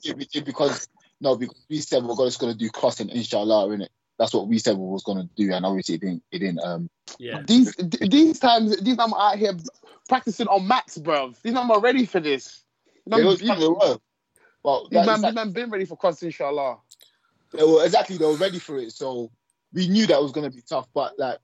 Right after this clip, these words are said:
Speaker 1: I think Atletico, I can't see anyone else who can defend like them.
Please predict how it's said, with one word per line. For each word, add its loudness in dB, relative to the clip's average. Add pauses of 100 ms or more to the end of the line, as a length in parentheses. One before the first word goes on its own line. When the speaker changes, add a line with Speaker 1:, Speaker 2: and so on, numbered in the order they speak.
(380)
Speaker 1:
I -2
think -6
Atletico, -4 (880)
I -18 (100)
can't 0
see 0
anyone 0
else -2
who -4
can -6
defend -2
like -4
them. -8